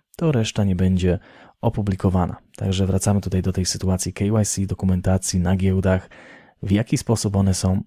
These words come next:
e, no, przechowywane. Czy to jest sposób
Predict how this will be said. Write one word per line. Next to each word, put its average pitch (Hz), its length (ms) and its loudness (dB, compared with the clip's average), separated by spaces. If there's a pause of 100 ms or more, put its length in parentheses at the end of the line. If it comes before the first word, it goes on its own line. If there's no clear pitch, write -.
(680)
e, 104 260 0 (200)
no, 117 280 -4
przechowywane. 131 760 0 (180)
Czy 113 140 -4
to 131 80 -2
jest 123 160 0
sposób - 380 -6